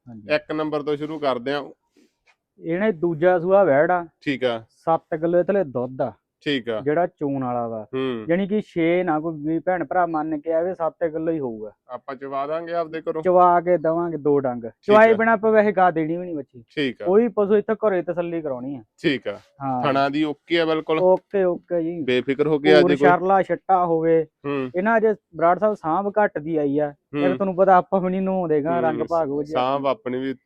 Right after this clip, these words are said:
Speaker 1: ਹਾਂ,
Speaker 2: ਭੈੜੀ ਆ ਥੋੜ੍ਹੀ
Speaker 1: ਤੇ
Speaker 2: ਜਿਹੀ,
Speaker 1: ਤਾਂ
Speaker 2: ਹਨਾ?
Speaker 1: ਕਰਕੇ ਵੀ ਕੋਈ ਵੀਰ ਸਾਂਭ ਦਾ ਦੁੱਧ ਦਸੇ ਕਿਲੋ ਕਰ ਜੂਗੀ।
Speaker 2: ਹੂੰ।
Speaker 1: ਲੇਵਾ ਐਂ ਬਣਾ ਜਾਂਦੀ ਸ਼ਾਮ ਨੂੰ, ਪੂਰਾ ਵਧੀਆ ਕਰ ਜਾਂਦੀ।
Speaker 2: ਠੀਕ ਆ।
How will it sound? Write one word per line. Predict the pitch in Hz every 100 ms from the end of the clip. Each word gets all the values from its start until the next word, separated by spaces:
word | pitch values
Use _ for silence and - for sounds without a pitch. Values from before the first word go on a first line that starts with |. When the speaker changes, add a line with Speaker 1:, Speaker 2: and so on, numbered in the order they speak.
| _ _ 156
Speaker 1:
ਹਾਂ, |
Speaker 2:
ਭੈੜੀ | 147 139 120
ਆ | 110
ਥੋੜ੍ਹੀ | 110 117
Speaker 1:
ਤੇ | 170
Speaker 2:
ਜਿਹੀ, | 170
Speaker 1:
ਤਾਂ | 139 175
Speaker 2:
ਹਨਾ? | 170 165
Speaker 1:
ਕਰਕੇ | 165 180 185
ਵੀ | 196 202 185 _ _ _ _
ਕੋਈ | 185 196
ਵੀਰ | 190 196
ਸਾਂਭ | 170 165 185
ਦਾ | 196
ਦੁੱਧ | 175 190
ਦਸੇ | 165 165 214
ਕਿਲੋ | 202 202 175
ਕਰ | 156 120
ਜੂਗੀ। | 117 117
Speaker 2:
ਹੂੰ। | - - 151
Speaker 1:
ਲੇਵਾ | 175 180 185
ਐਂ | 190
ਬਣਾ | 185 202 156
ਜਾਂਦੀ | 127 127
ਸ਼ਾਮ | 139 135
ਨੂੰ, | 139
ਪੂਰਾ | - 190
ਵਧੀਆ | 147 147 190
ਕਰ | 160 123
ਜਾਂਦੀ। | 110 107
Speaker 2:
ਠੀਕ | 143 123 -
ਆ। | 98